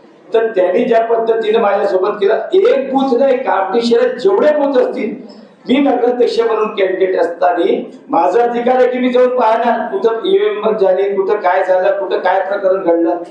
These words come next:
मी साधं त्या निवडणूक अधिकाऱ्यासोबत चर्चा केली आणि नेमकं तुम्ही बघा, कालचे जितके बी शिपाई ज्या ड्युटीमध्ये होते, सगळे जॅकेट घालून काय होते?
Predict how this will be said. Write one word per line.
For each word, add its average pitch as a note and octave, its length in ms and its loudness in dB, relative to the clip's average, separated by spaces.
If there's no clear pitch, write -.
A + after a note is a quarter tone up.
मी A#3 140 2
साधं A3 380 0
त्या B3+ 460 0
निवडणूक A#3+ 420 2
अधिकाऱ्यासोबत A#3 640 0
चर्चा F#3 420 0
केली F3 560 -4
आणि C4+ 260 0
नेमकं A#3+ 540 2
तुम्ही - 160 0
बघा, C4 320 2
कालचे G#3 400 0
जितके F#3+ 320 -2
बी A3 100 -4
शिपाई G3+ 480 -2
ज्या G3+ 160 2
ड्युटीमध्ये F#3+ 560 0
होते, F#3 380 -4
सगळे A#3+ 280 2
जॅकेट G#3 380 0
घालून B3 240 0
काय A3+ 240 2
होते? - 240 -4